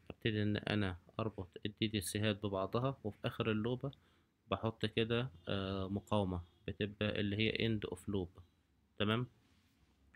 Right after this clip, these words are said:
آه، دي دي سي واحد بيتوصل بالدي دي سي اتنين، بيتوصل بالدي دي سي تلاتة، دولت متوصلين ار اس ربعمية خمسة وتمانين، ده كابل تلاتة واير،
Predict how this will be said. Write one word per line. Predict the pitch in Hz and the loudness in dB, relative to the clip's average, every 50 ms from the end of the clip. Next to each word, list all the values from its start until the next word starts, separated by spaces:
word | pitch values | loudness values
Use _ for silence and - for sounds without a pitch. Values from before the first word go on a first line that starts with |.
| _ _ - - - - - - - - - - - - - - - 107 | _ _ -12 -12 -12 -10 -12 -18 -18 -18 -20 -20 -20 -20 -18 -4 0 2
آه، | 107 107 104 104 107 107 107 107 113 | 4 4 4 4 4 4 4 2 2
دي | 120 127 135 | 6 6 8
دي | 127 131 | 8 8
سي | 120 - - 117 | 6 6 6 6
واحد | 117 123 123 131 123 | 4 4 2 2 2
بيتوصل | 117 107 - 113 - - 113 | 2 4 4 2 4 4 4
بالدي | 104 107 113 117 117 113 | 4 4 2 0 -2 -2
دي | 110 | 0
سي | 107 - 113 | 2 2 0
اتنين، | 104 - 117 117 117 110 | 2 4 4 4 4 4
بيتوصل | 107 - 107 110 - - 110 101 | 2 2 2 0 2 2 0 0
بالدي | 104 107 107 113 | 0 -2 -4 -4
دي | 110 113 113 | 2 2 4
سي | 107 - - 117 104 | 4 6 4 4 4
تلاتة، | - 104 104 113 120 127 - 135 123 - | 4 4 4 4 4 4 2 0 0 0
دولت | 110 113 110 113 107 - - | 2 6 6 6 6 2 -4
متوصلين | 101 - 104 98 - - - - 104 104 110 113 120 127 131 139 139 - _ _ _ - _ _ _ _ _ - - | -2 2 2 0 2 0 0 0 2 2 4 4 4 6 4 2 0 -4 _ _ _ -20 _ _ _ _ _ -2 2
ار | - 101 98 95 95 98 - - | 4 4 6 6 4 2 0 0
اس | - 120 127 - - - - - - - - - _ _ - - | 2 0 2 2 0 -2 -2 -2 -2 -4 -8 -14 _ _ -10 -6
ربعمية | - 113 110 101 104 95 92 95 101 104 110 110 113 120 - - - - - | -2 -2 -2 0 0 0 0 2 2 2 2 2 2 0 -2 -2 -6 -12 -20
خمسة | - - - 107 107 107 - - 113 120 117 117 | -16 -2 0 0 0 0 0 -2 -2 -2 -2 -4
وتمانين، | 107 104 - 92 92 95 95 101 107 117 123 127 120 104 101 | -6 -4 -4 -4 -2 0 2 2 2 4 2 2 0 -2 -2
ده | 104 104 104 - - - | -2 -2 -2 -2 -6 0
كابل | - 110 107 101 101 95 92 90 90 - _ _ - - - - - - _ _ _ _ _ - | 2 2 2 2 0 0 0 -2 -4 -6 _ _ -20 -20 -20 -20 -20 -20 _ _ _ _ _ 0
تلاتة | - 95 101 110 110 - - 98 | 2 4 6 6 4 4 2 0
واير، | 101 107 123 131 135 135 | 2 4 4 4 2 2